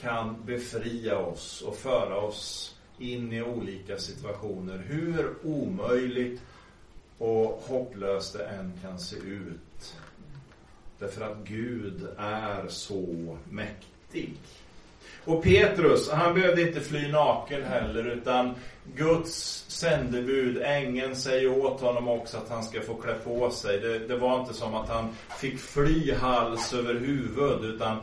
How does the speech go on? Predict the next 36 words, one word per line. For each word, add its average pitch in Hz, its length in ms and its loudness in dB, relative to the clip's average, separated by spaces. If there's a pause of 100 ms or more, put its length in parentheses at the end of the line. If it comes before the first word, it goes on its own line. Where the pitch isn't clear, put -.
(220)
han 117 160 -4
fick 117 200 -6
ta 110 100 -6 (100)
på 139 220 4
sig - 160 -4
sina 104 300 -4
sandaler 101 920 0
och 98 220 0 (300)
bältet 110 640 2
som 104 200 -4
höll 107 220 -6
upp 95 280 -6
klädnaden, 95 720 -2
och 98 100 -6
så 101 140 -8
manteln 95 520 -4
fick 98 200 -10
han 95 120 -6
också 92 300 -10
ta 95 180 -10
med - 240 -8
sig. - 300 -6 (800)
Så 151 140 -2
Gud, 170 280 8
han 170 140 4
har 170 160 6
omsorg, 123 560 4 (300)
och 123 160 -4
Gud 117 360 -6
utrustar 120 1040 -4
oss - 640 -8
när 101 300 -4
han 98 320 -4 (100)
kallar 170 400 -6
på - 460 -12
oss. - 380 -16